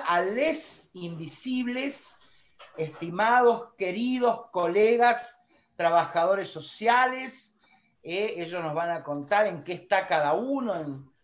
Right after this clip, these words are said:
su campo de trabajo, qué están haciendo, eh, lo que puedan contar, eh. Así <laughs> que, este, bienvenidos Gonzalo Bossetti, Agustín Fulco, Sandra Barros,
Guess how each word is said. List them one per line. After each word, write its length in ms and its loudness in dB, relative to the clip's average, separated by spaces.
su 240 -14
campo 340 -2
de 120 -4
trabajo, 720 2
qué 80 -12
están 260 -8
haciendo, 840 -2
eh, 320 -4
lo 120 -4
que 60 -10
puedan 240 2
contar, 580 0
eh. 320 0
Así 440 -2
<laughs> 20 -20
que, 580 0
este, 840 -4
bienvenidos 1120 0
Gonzalo 720 0
Bossetti, 920 0
Agustín 720 -2
Fulco, 720 -2
Sandra 640 0
Barros, 720 2